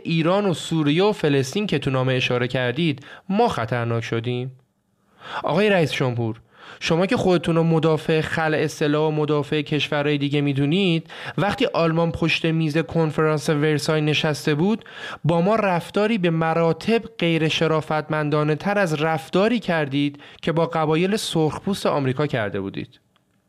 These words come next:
آقای روزولت، من هرج و مرج آلمان رو مهار کردم. تمام بسترهای تولید و صنعت رو گسترش دادم.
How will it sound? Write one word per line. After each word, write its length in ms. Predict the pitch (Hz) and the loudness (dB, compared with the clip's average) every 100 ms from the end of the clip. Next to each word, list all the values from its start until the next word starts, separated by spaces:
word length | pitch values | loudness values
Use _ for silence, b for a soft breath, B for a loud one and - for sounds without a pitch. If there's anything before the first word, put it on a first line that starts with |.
| _ _ _ _ _ _ _ B B B B _ - | _ _ _ _ _ _ _ B B B B _ -4
آقای 260 | 156 214 | 0 2
روزولت، 560 | 190 151 123 110 98 - B B B | 2 2 0 -2 -4 -14 B B B
من 200 | 165 196 | -4 -2
هرج 340 | 226 185 175 160 | 0 -2 -2 -2
و 60 | |
مرج 300 | 170 202 220 | 0 0 0
آلمان 380 | 214 180 165 196 | 0 2 0 0
رو 60 | 208 | 0
مهار 400 | 190 156 165 170 | 0 0 0 0
کردم. 440 | 135 110 104 101 - B B - | -2 -4 -4 -8 -10 B B -6
تمام 520 | - 180 202 226 240 | 0 2 4 4 4
بسترهای 720 | 202 175 - 175 160 202 214 | 2 0 0 0 0 0 -2
تولید 400 | 214 175 175 196 | 0 0 2 0
و 60 | 214 | -2
صنعت 460 | - 160 156 175 | -2 0 0 -2
رو 60 | 196 | -2
گسترش 520 | 165 143 135 135 147 | -2 -2 -2 -2 -2
دادم. 400 | - 113 107 104 | -2 -2 -4 -6